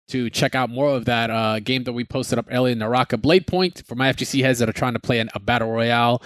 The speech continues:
with some footsies. Go check him out on, he's on that, he's that way. Go check him out on Twitch at twitch dot T V forward slash Meza F G C. And then Static G, of course, whether he's making T N S runs, playing Dead Splay-, uh, Dead Space,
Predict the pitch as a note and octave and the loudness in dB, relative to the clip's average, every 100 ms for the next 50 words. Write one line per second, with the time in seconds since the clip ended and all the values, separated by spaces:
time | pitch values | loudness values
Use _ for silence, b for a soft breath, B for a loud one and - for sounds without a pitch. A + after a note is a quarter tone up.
0 | B - C4+ A3 F#3+ F#3+ F3 - D3+ - | B 0 2 4 4 2 0 0 -2 -2
1 | B B B E3 D#3+ D3+ C#3 B2 A#2+ A2 | B B B -4 0 2 2 2 0 -4
2 | _ - A2 G#2 F#2+ F#2+ - G#2+ G2 E2+ | _ -16 -10 -6 -4 -4 -4 -6 -4 -6
3 | F#2 F#2+ B - A3+ - D3+ D3 B2+ A#2+ | -8 -12 B -2 0 2 2 4 4 2
4 | - C3+ B2 - A2 - A2 - G2+ G#2 | 0 0 0 0 -6 -6 -8 -4 -6 -6
5 | _ - A2+ G2+ G2 G#2 - G2+ F#2+ G2+ | _ -10 -8 -6 -8 -10 -6 -6 -4 -6
6 | G2+ G2+ F#2+ - G2+ - G2+ G2+ G2 - | -6 -6 -8 -8 -12 -8 -8 -6 2 4
7 | D#3 A2 B2+ A#2 B2 A#2 - B B _ | 4 2 -2 -2 -4 -4 -4 B B _
8 | A#2 A#2 B2+ C3+ B2 - D#3+ D3+ C3 C#3 | -2 0 0 0 0 2 4 4 2 0
9 | C3+ C3+ - - D3 C#3 B2+ B2 A#2+ - | 2 0 -2 0 2 2 2 0 0 -2
10 | - A#2 A#2 A2+ A2+ G#2+ C3 - - A#2+ | -2 0 0 -2 -2 2 2 0 0 0
11 | A#2 | 0